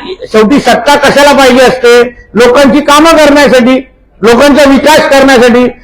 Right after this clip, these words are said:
आज हे जेव्हा नगराध्यक्ष होते, तेव्हा खेडचा चेहरामोहरा,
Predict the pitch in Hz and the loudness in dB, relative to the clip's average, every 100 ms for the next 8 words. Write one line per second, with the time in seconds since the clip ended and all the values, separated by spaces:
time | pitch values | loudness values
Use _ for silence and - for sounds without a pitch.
0 | _ - 214 - 190 262 269 269 277 247 | _ -4 -4 -2 0 2 2 2 2 2
1 | 240 254 208 247 - 240 208 202 185 185 | 2 0 0 0 0 0 0 0 -2 -2
2 | - _ 240 254 277 240 - - - 220 | -10 _ 0 2 2 0 -4 -12 -4 0
3 | 269 254 277 277 247 247 277 269 277 | 0 0 0 0 0 2 2 2 2